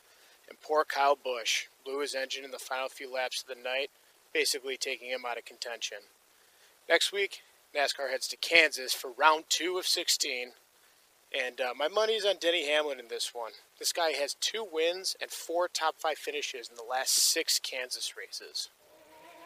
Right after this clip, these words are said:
Moving on to Formula One, Max wins in fantastic fashion thanks to a phenomenal strategy towards the end of the race. Meanwhile,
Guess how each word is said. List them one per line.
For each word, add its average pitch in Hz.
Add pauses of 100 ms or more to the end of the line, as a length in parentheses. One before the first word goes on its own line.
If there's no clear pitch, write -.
(1500)
Moving 190
on 190
to -
Formula 160
One, 139 (840)
Max 165
wins 117
in 117
fantastic 160
fashion 117 (100)
thanks 156
to 156
a 127
phenomenal 170
strategy 143
towards 131
the 131
end 127
of 120
the 123
race. 113 (460)
Meanwhile, 135